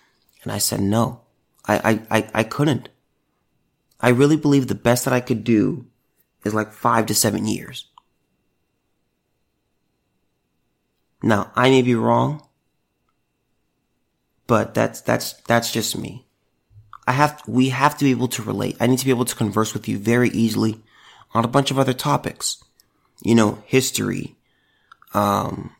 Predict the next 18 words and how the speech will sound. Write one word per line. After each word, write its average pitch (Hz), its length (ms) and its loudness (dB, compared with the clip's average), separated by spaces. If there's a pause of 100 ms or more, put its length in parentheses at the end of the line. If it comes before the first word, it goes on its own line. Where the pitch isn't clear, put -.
you 104 140 -2
know, - 320 -6 (400)
you 107 100 -2
know, - 320 -6 (1000)
our, - 420 -6
our 101 180 -4
faith 123 320 0
in 101 140 -2
being, 104 240 -2
you - 40 -4
know, - 220 -8
Christians, - 580 -2 (840)
um, 98 320 2
you 104 100 2
know, 95 360 0 (100)
children, 107 760 -2 (760)
um, 98 480 -2
sports, - 580 2